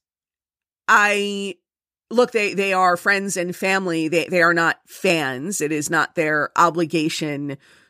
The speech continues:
to, it is not anybody's obligation, obviously, to read things that I write or <laughs> to listen to podcasts that I produce. Um,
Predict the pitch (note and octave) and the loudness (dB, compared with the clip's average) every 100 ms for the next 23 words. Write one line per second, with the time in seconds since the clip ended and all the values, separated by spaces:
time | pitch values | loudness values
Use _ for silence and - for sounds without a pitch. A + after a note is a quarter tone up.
0 | - - G3 F3 E3+ F3+ A#3+ B3+ D#4 A4 | -12 -8 -2 0 0 2 4 4 4 0
1 | G#3+ B2+ - - - E3+ E3+ E3+ C#3 - | -2 -4 -6 -10 -6 -4 -4 -4 -8 -6
2 | C3 A#2+ D3+ F#3+ - D#3 C3+ - G#2 G#2 | -8 -10 -14 _ -6 -6 -6 -10 -10 -10
3 | - - - _ - A3+ F#3+ G3+ G3+ F#3+ | -12 -20 -20 _ -4 -2 -2 -4 -4 -4
4 | E3+ A3 F3+ F3 F3 E3+ D#3+ E3+ D#4 D4 | -6 -4 -4 -4 -4 -2 -2 4 4 4
5 | C#4+ - - A3+ - - - _ C#4 - | -4 -6 -6 -6 -6 -12 -12 _ -4 -2
6 | - C4 - E3+ G#3 G#3 G#3 G3+ G3 E3+ | -6 -6 -6 -4 0 0 2 -2 -2 -2
7 | D3+ D3 C#3 - E3 D#3 C#4 C4+ C4 - | 0 0 -4 -10 -12 -6 -4 -4 -4 -4
8 | - - - - - - - _ - G#3 | -6 -10 -20 -20 -20 -20 -20 _ 0 4
9 | G3+ G3 G3 | 4 4 -4